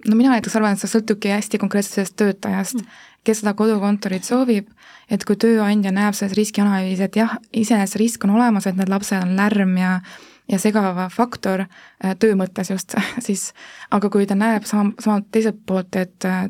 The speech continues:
Speaker 1: töötaja suudab sellega toime tulla, see ei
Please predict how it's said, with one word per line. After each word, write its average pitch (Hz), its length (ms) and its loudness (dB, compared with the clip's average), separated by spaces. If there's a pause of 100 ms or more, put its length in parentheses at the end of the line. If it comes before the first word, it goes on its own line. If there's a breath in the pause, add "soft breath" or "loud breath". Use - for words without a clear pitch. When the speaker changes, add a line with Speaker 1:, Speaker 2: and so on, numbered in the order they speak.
Speaker 1:
töötaja 185 800 -2 (160)
suudab 220 260 0
sellega 190 220 -2
toime 226 220 4
tulla, 185 360 -2 (400 loud breath)
see 196 380 0
ei 190 320 -2